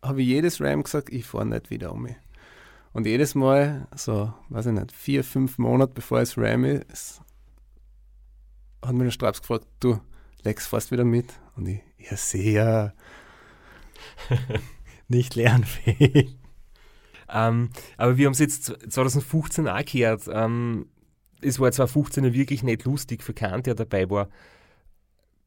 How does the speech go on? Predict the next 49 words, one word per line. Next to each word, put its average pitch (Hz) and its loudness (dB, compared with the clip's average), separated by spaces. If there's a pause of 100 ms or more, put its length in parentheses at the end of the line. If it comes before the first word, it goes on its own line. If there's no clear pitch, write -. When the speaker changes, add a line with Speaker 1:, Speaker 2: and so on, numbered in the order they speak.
(520)
Speaker 3:
Zuerst, 127 0
ähm, 113 -2 (240)
wie 135 -2
wir 139 4
gehört 131 2
haben, 135 0
ist 127 -4
die 135 -4
Ketten 131 0
runtergefallen 131 0 (220)
am 123 -4
Anfang, 127 -2
das 123 -6
ist 123 -6
noch 123 -4
egal. 101 0
Dann 110 -2
haben 113 0
wir 110 4
das 110 -4
Problem 110 -2
gehabt 123 -4
mit 120 -4
dem 117 -2 (460)
kaputten 139 -2
Reifen 123 0
beim 131 0
Wohnmobil. 151 0
Das 113 -8
heißt, 123 -4
ich 127 0
hab 123 -6
die 127 -6
Schlafpause 135 -2
müssen 135 -2
weiter 117 0
oben 131 0
machen 131 -2
als 117 -4
geplant. 120 -4 (1120)
Zu - -6
dem 131 2
Moment 127 2
des 139 -4
Interviews 143 0
hast 139 -4
du 139 -2
noch 139 2
geglaubt, - -2